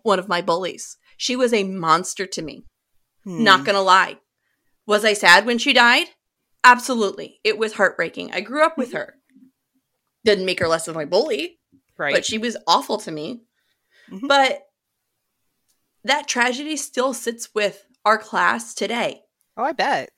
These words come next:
Speaker 1: Twenty plus years later, those girls are mourned every day by some classmates. And it'll sit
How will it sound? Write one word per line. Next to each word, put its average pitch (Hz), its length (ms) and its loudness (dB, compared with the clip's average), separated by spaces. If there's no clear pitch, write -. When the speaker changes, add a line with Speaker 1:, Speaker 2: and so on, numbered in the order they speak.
Speaker 1:
Twenty 247 440 2
plus 285 360 -4
years 247 280 -6
later, - 420 -8
those 254 280 -4
girls 262 400 -6
are 214 220 -2
mourned 190 680 -6
every 214 480 2
day 190 400 0
by 175 160 -4
some 165 260 -8
classmates. - 680 -8
And 226 460 0
it'll 254 200 2
sit - 500 -2